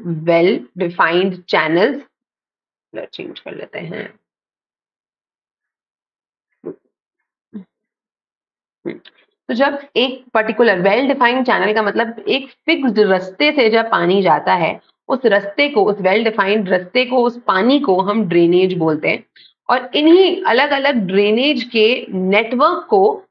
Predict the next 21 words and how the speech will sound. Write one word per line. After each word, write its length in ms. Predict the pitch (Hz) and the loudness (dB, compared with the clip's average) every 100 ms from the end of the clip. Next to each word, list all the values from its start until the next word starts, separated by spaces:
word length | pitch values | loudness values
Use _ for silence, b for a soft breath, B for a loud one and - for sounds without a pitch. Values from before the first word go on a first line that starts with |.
| _ 254 | _ 0
हम 220 | 285 196 | 2 4
drainage 680 | 196 202 196 226 262 247 226 | 2 2 2 2 0 -4 -6
system 540 | - 220 - 226 208 | -4 -4 0 0 0
बोलते 320 | 151 - - | -2 -4 -8
हैं। 200 | - 196 _ _ _ _ _ - | -10 -12 _ _ _ _ _ -2
The 120 | 262 | -2
drainage 680 | 214 262 285 311 381 339 311 - - | 2 2 4 4 4 2 0 -2 -2
pattern, 540 | 202 196 294 247 302 349 - _ _ _ _ _ _ _ _ _ _ _ _ _ _ _ _ _ _ | 0 0 0 2 2 0 -6 _ _ _ _ _ _ _ _ _ _ _ _ _ _ _ _ _ _
the 140 | 220 196 | -2 2
drainage 600 | 233 247 277 339 339 - | 2 2 2 2 0 2
pattern 600 | 208 185 254 254 294 294 | 2 2 0 0 0 -2
of 0 | |
an 180 | 190 | -2
area 540 | 226 220 190 185 226 214 | 0 0 2 2 2 0
is 60 | |
an 100 | 214 | 0
outcome 500 | - 180 185 - 233 | 0 -2 -2 -2 0
of 100 | 233 | 0
geological 680 | 202 165 208 214 202 196 226 | 0 0 2 4 2 0 0
time 520 | 262 285 277 170 170 | 0 0 0 2 2
period। 340 | 170 160 170 | 2 0 0